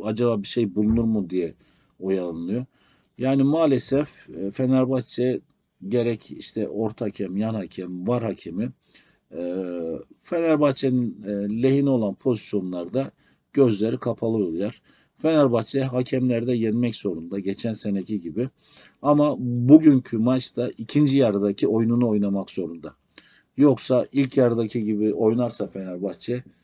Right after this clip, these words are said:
e, rakipler bugün Antalyaspor onu beceremedi ama cezayı keserler diye düşünüyorum.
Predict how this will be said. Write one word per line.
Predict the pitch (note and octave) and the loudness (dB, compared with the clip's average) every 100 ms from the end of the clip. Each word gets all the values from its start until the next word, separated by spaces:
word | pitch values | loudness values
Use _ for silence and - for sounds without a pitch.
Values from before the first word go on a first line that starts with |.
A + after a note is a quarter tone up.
| _ _ - | _ _ -14
e, | E2+ F#2 F2 E2 F#2+ | -8 -6 -4 -4 0
rakipler | C3 - A2+ A#2+ A2 - | 0 -2 -4 -4 -4 -6
bugün | A#2 A2+ G2 | -6 -4 -2
Antalyaspor | A2+ A#2 A#2 A2+ G#2 - G#2 F#2 - | -4 -4 -4 -2 -4 -4 -6 -6 -6
onu | G#2 G#2+ G2+ | -2 0 0
beceremedi | G#2+ G#2 A#2 A2 F#2 G2+ | -2 0 -2 -2 -4 -4
ama | G#2 A2 | -4 -2
cezayı | A2+ G#2+ G#2 G#2 G#2 | -2 -2 0 -2 -2
keserler | G#2 - G#2 F#2+ F2+ D2+ | -6 -4 -6 -6 -8 -4
diye | G2+ F#2+ | -2 -4
düşünüyorum. | - F#2+ F2+ E2+ | -8 -8 -6 -6